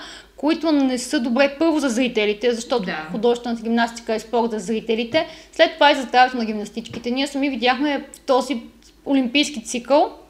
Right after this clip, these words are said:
Speaker 1: колко момичета прекратиха кариерата си, не само в България, а и в чужбина.
Speaker 2: Още, м, мисля, че след две хиляди и осемнайсета започнаха една по една известни
Speaker 1: Да.
Speaker 2: отказвания. А, м,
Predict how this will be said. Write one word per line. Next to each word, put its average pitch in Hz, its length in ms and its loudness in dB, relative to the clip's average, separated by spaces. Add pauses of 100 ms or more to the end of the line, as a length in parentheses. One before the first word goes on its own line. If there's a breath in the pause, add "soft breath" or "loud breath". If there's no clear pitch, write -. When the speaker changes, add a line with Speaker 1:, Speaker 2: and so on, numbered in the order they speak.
(520)
Speaker 1:
колко 277 220 2
момичета 269 540 -2
прекратиха 247 560 -2
кариерата 208 500 -2
си, - 160 -14
не 240 180 -2
само 269 240 0
в 220 60 -4
България, 202 680 0 (200)
а 269 100 0
и 277 40 -2
в 240 160 -10
чужбина. 214 600 -4 (460)
Speaker 2:
Още, 277 640 2 (180)
м, 208 80 -8 (600)
мисля, 226 340 -6
че 233 140 -8
след 214 260 -2
две 196 160 0
хиляди 208 280 -6
и 170 40 -4
осемнайсета 175 520 -4
започнаха 190 540 -8
една 170 280 -4
по 170 100 -6
една 156 400 -6 (100)
известни 151 720 -8
Speaker 1:
Да. 202 80 -12 (640 loud breath)
Speaker 2:
отказвания. 220 640 0 (380)
А, 254 440 2
м, 226 220 -4